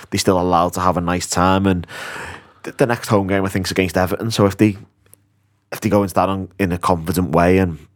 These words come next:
manage to beat Everton with the points deduction, sort of looking at and going, "Oh, aye, hang on, okay, well, this is where we are, and it's Christmas, and we'll just see where we are on the second set of seasons improve." I don't, I don't necessarily think it will, but they can,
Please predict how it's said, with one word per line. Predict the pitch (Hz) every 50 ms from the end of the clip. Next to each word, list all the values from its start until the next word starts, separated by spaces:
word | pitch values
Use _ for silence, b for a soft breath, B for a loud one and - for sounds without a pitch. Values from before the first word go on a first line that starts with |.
| _ _ _ _ _ _
manage | - 87 85 82 - -
to | -
beat | - - 82 82 85
Everton | 107 101 98 113 - 117 117 113 110
with | 104 95 -
the | -
points | - - 87 87 85
deduction, | - 92 104 95 - - - 98
sort | 92 - 92 85
of | 65 71
looking | 78 76 - 85
at | 80 64
and | 62 80
going, | 78 73 71 73 76 -
"Oh, | 139 156 214
aye, | 240 202 175
hang | 196 202 208 190 85
on, | 87 90 107
okay, | 127 147 - - - 82 90 -
well, | 113 101 101 - B B B B B B B B B B B _ - _
this | - 98 - -
is | 101 90
where | 92 92 90 85
we | 85 85
are, | 80 78 82 85 87 87
and | 87 87 82 82 73 62 - -
it's | - -
Christmas, | - - - 98 87 - - 95 92 87 -
and | 90 87
we'll | 87 82
just | 78 85 -
see | - 90 85
where | 80 85 85
we | 85 85
are | 82 87
on | 90 92
the | 78 98
second | - - 90 87 - 92 92 92
set | - 95 87 -
of | - 85
seasons | - 98 90 90 98 101
improve." | 101 98 101 110 117 127
I |
don't, | 120 107 95 85 - - B B B B B B B B B
I | - 60 - -
don't | - 87 82
necessarily | 80 80 - - 78 78 73
think | - 78 73 69
it | 71 -
will, | 73 65 78 87 90 101 104
but | - 87 - -
they | - 82
can, | 80 - - 80 78